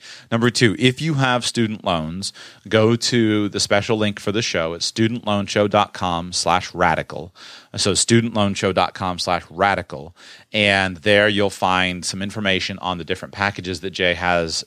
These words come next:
to offer as far as, uh, con-, con-, consultations.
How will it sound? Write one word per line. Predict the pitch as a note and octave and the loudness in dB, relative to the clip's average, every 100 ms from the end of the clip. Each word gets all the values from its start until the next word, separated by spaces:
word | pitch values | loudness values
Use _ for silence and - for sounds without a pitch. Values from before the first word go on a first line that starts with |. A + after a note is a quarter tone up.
| - | -8
to | G#2 F#2 | -10 0
offer | F2+ F2 - E2 D#2+ - - - | 0 0 -2 -8 -8 -14 -20 -2
as | F#2 | 0
far | - F#2+ F2 | 4 4 6
as, | E2+ E2 D#2 - | 4 2 -2 -2
uh, | - D#2+ | -4 -10
con-, | D2 A2 F#2+ - | -6 -4 -4 -6
con-, | - - | -12 -12
consultations. | - G2+ F2+ F2 F2 D#2+ - - | -6 -4 -4 -4 -4 -4 -8 -10